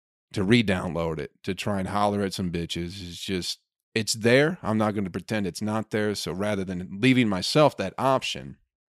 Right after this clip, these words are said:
I was like, "I'll just fucking terminate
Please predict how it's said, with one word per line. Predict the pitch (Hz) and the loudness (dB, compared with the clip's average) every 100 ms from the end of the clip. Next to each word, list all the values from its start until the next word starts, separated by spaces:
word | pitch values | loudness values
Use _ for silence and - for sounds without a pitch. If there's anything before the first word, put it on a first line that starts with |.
| _ _ _ _ _ - | _ _ _ _ _ -10
I | 92 | -8
was | 90 95 | -6 -6
like, | 95 - | -6 -4
"I'll | 101 113 | -2 -2
just | 92 | -4
fucking | - - 95 90 92 85 - _ _ _ _ _ _ _ - | -6 -6 -6 -4 -6 -6 -8 _ _ _ _ _ _ _ -8
terminate | - 110 120 107 82 65 - | -2 2 2 2 -2 -8 -18